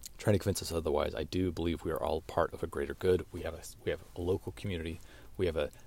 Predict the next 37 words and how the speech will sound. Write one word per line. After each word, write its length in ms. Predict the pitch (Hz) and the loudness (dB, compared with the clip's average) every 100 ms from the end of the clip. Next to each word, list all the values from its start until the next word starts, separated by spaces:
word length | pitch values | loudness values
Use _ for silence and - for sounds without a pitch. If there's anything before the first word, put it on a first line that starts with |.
| - | -10
national 520 | 82 87 90 - 98 | -2 0 0 0 -2
community, 500 | - 95 87 85 82 - - - - - - - | -2 -2 0 0 -2 -6 -18 -20 -20 -20 -20 0
<clears throat> 240 | - - 151 | 2 4 6
which 340 | 113 95 - - 113 | 6 4 0 -2 10
nationalism 580 | 127 123 107 92 85 | 10 10 8 2 2
is 100 | 78 | -2
a 100 | 78 78 - - - - - - | -4 -6 -12 -18 -16 -16 -14 -2
dangerous 320 | 92 80 73 | 0 0 -4
force 300 | - 76 - | -2 0 0
to 80 | - | -2
begin 240 | 65 62 | -6 -6
with, 160 | 69 - | -8 -8
but, 140 | - - - | -10 -10 -4
uh, 180 | 87 67 - - - | -2 -2 -6 -16 0
that's 200 | 95 - | 2 2
another, 260 | - - - - | -2 -8 -10 -4
that's 180 | 123 - | 0 0
a 40 | |
topic 240 | - 107 - | 2 2 2
for 120 | - | -4
another 160 | 90 67 | -4 -2
time. 200 | 85 - - - - - - - - - - - - - - | -4 -6 -10 -16 -16 -16 -16 -16 -16 -18 -14 -14 -12 -14 2
Now, 160 | - 117 | 6 8
and 100 | 131 | 8
then 100 | 135 | 10
I 20 | |
want 180 | 143 170 | 12 12
to 60 | 180 | 12
touch 220 | 170 165 | 10 10
on, 140 | 117 - | 8 6
uh, 200 | 123 107 95 | 8 10 10
I 60 | |
think 160 | 127 202 | 6 4
just 120 | 143 | 4
one 160 | 92 104 | 4 6
more 140 | 104 | 6
thing 460 | 85 101 95 92 | 6 2 2 0